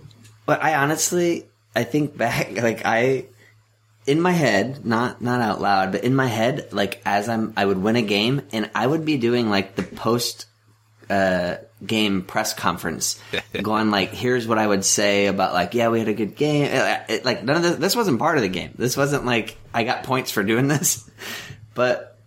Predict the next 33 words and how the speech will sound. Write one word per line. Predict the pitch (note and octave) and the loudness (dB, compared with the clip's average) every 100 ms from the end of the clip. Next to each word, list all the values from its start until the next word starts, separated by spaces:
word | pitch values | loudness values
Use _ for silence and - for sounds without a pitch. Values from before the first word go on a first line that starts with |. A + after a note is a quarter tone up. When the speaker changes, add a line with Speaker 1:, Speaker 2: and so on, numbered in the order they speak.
| _ - - D3+ | _ -12 -6 -2
Speaker 2:
<laughs> | D3 - - - | -2 -4 -12 -6
Speaker 1:
it | C#3+ C3 | -4 -4
just | D3+ D#3+ | -4 -4
became | E3 D#3 E3 D#3 | -4 -2 -2 0
this, | D3 C#3+ | 0 0
like, | C#3+ A#2 - | -2 -2 -4
second | G#2+ - C3 C3 A2+ | -8 -2 0 0 -2
nature | G#2+ G#2+ A2 G2 | 0 -2 0 -2
thing | F#2+ G2+ A2+ | 2 2 2
where | F#2 F2+ F#2 | 2 2 2
I | - F#2 | 2 2
was | F#2 F#2 - | 0 -2 -4
just, | F2+ - | -4 -4
like, | F#2 F2+ | -4 -2
living | F#2 F#2+ F2+ F2+ F2+ | 2 2 2 0 0
the, | F2 E2+ F2 D#2+ E2 D#2 - | 0 2 2 0 0 -2 -2
you | F2+ | -2
know, | E2+ D#2 D2+ C#2 - - - _ - G#2 - - - - - | -2 -2 -4 -8 -16 -20 -20 _ -20 -20 -20 -20 -20 -20 -4
the | A2 | 0
N | G#2 G2+ | 2 2
C | A2 | 2
double | G#2+ G#2 | 0 2
A | G#2 G2+ | 2 2
football | A#2+ - A2+ G#2+ | -2 0 0 2
life. | B2 A2 - | 2 2 0
And, | F2 F2 E2+ | -4 -4 -4
um, | F#2+ F#2 F2+ F2 F2+ - - - - - - | -2 0 0 -4 -8 -14 -20 -20 -20 -16 -2
I | G#2+ | 2
was | G#2+ G#2+ | 2 2
so | B2 A#2+ | 2 2
deep | G2+ A#2 A2+ | 2 2 2
into | G2+ - G2+ | 0 2 2
it. | G#2+ G#2 - | 2 0 -6